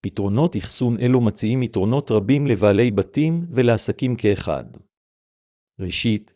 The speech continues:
הם עוזרים לסדר ולארגן חללים על ידי מתן מקום נסתר לאחסון פריטים שונים. בין אם מדובר בשמיכות,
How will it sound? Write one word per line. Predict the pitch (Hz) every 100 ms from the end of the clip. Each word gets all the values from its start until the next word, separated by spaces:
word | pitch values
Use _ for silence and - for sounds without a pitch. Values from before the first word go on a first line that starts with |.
| _ _
הם | 110 107
עוזרים | 92 117 143
לסדר | 123 - 101 117 135
ולארגן | 110 101 101 120 131
חללים | - 101 101 120
על | 110
ידי | 98 110
מתן | 110 104 127 120
מקום | 104 - 139 131 113
נסתר | 98 - 147 135
לאחסון | 110 - 120 - 139
פריטים | 110 110 104 107 104
שונים. | - 90 78 65 55 _ _ _ _ _ _ _ _ _ -
בין | 98 151 165
אם | 107
מדובר | 101 104 98 120
בשמיכות, | 107 98 107 95 - 92 90 _